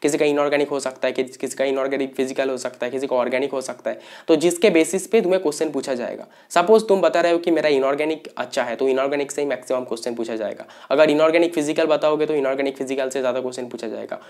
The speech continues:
ऑर्गेनिक बताओगे, तो ऑर्गेनिक से ज़्यादा क्वेश्चन पूछा जाएगा। मेरे टाइम में मैं बताया था इनऑर्गेनिक and फिजिकल, तो मेरे को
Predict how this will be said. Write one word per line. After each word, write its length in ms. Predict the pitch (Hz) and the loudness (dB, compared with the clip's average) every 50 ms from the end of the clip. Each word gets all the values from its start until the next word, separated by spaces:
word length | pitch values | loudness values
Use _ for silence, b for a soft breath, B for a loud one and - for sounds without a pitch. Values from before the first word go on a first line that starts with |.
| B B B | B B B
ऑर्गेनिक 340 | 135 151 160 165 170 165 156 | 4 6 6 6 6 4 4
बताओगे, 360 | 156 151 156 151 151 156 160 | 2 2 2 2 2 2 2
तो 80 | 180 165 | 2 2
ऑर्गेनिक 320 | 143 131 131 131 123 - | 2 2 0 -2 -2 -4
से 80 | - 120 | -6 -6
ज़्यादा 220 | 117 113 113 113 | -4 -4 -4 -6
क्वेश्चन 260 | 113 110 - - 117 | -8 -8 -8 -8 -8
पूछा 240 | - 113 110 - 113 | -8 -8 -8 -8 -8
जाएगा। 280 | 107 107 - - - - - B B B B B B B | -8 -8 -10 -10 -12 -16 -20 B B B B B B B
मेरे 200 | 147 165 180 196 | 4 6 6 8
टाइम 200 | 190 202 196 196 | 8 6 6 6
में 80 | 202 190 | 6 4
मैं 140 | 190 185 175 | 4 4 4
बताया 260 | 170 165 165 151 151 | 4 4 2 2 2
था 80 | - 196 | 2 2
इनऑर्गेनिक 460 | 190 165 151 147 143 147 143 143 143 | 2 2 2 0 0 0 0 0 0
and 120 | 143 135 | -2 -2
फिजिकल, 400 | - - 120 117 135 135 170 170 | -2 -4 -4 -4 -4 -4 -4 -2
तो 100 | 170 170 | -2 -2
मेरे 360 | 160 135 127 127 139 151 160 | 0 0 2 2 2 2 2
को 500 | 151 - - - - 180 185 180 - - | -2 -4 -8 -6 -2 0 0 0 0 -2